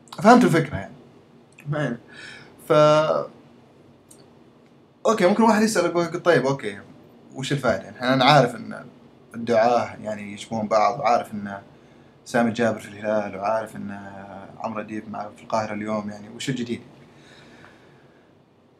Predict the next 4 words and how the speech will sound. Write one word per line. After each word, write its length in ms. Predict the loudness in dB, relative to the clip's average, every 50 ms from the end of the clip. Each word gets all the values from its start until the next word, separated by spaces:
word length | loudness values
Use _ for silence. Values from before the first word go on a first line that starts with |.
| _ _ _ 2 4
أم، 520 | 6 8 8 6 6 6 4 2 0 -2 -8 -10 -8 0 4 6
أوكي، 420 | 6 6 6 4 4 2 2 0 -4 -14 -20 -20 -20 -20 -20 -20 -20 -20 -20 -20 -20 -20 -20 -20 -8
صح، 300 | -2 -2 -2 -2 -2 -10 -16 -20 -20 -10 -2
لكن 500 | 0 0 0 0 0 -2 -2 -2 -2 -4